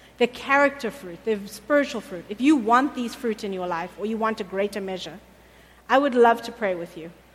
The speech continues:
I would love to pray that God would show you that this is his plan and that he has equipped you and called you to do this. So if, if that is you and you feel like you want to respond to that in any way, I encourage you to stand, and I'd just love to pray with you.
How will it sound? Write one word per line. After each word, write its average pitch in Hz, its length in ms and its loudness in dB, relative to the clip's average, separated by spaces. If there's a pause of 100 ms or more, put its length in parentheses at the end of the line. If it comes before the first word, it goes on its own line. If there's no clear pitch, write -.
(120)
I 220 80 4
would 247 160 6
love 269 240 4
to 262 80 -12
pray 233 300 0
that 208 180 -6
God 214 240 0
would 214 120 -8
show 277 400 -2
you 294 180 2
that 240 160 0
this 208 180 -6
is 202 140 -14
his 196 180 -10
plan 185 420 -8 (520)
and 214 160 -4
that 202 260 0 (380)
he 254 340 0
has 240 200 2
equipped - 520 -4
you 196 100 -4
and 185 140 -10
called 196 320 -4
you 180 100 -10
to - 140 -18
do 170 180 -12
this. - 300 -20 (720)
So 214 240 0 (560)
if, 233 140 4
if 254 160 -6
that 277 160 10
is 311 180 2
you 285 160 2
and 277 100 6
you 254 100 2
feel 262 340 8
like 269 200 2
you 269 100 -2
want 254 280 4
to 269 100 -6
respond 247 440 -2
to 254 80 -14
that 233 220 4
in 214 140 -6
any 208 260 -4
way, 196 360 -2 (260)
I 233 40 -8
encourage 247 320 4
you 240 80 -4
to 214 100 -6
stand, 226 520 0
and 208 120 -4
I'd 208 100 -4
just 220 180 -6
love 208 200 0
to 202 80 -16
pray 208 240 0
with 208 240 -4
you. 226 240 0